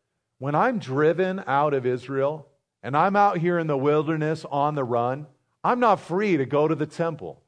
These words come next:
I'm not free, or the tabernacle. I'm not free to worship the Lord in that kind of way. I'm not free to,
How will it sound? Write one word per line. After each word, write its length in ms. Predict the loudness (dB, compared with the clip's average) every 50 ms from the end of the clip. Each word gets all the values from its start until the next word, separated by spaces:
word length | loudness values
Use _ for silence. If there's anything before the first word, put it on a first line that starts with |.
| _ _ _ _ _ -4
I'm 140 | -2 0 4
not 240 | 4 4 4 2 0
free, 220 | -4 -2 0 2
or 160 | 2 2 2
the 200 | 4 4 2 2
tabernacle. 680 | 0 -2 0 2 2 4 2 2 0 0 0 0 0 0
I'm 160 | 0 2 2
not 240 | 4 2 2 2 -2
free 320 | -6 -6 -2 0 2 2 2
to 80 | 2
worship 380 | 2 0 -2 -2 -2 -6 -4 -2
the 100 | -2 0
Lord 300 | 0 2 2 2 2 2
in 80 | 0
that 180 | 0 -2 -2 -2
kind 220 | -2 -2 -2 -2
of 60 | 0 2
way. 120 | 2 2
I'm 100 | 4 4
not 280 | 4 4 2 2 -2 -10 -20 -20
free 500 | _ _ _ -4 -2 0 2 2 2 0
to, 340 | -2 -2 0 0 0 -2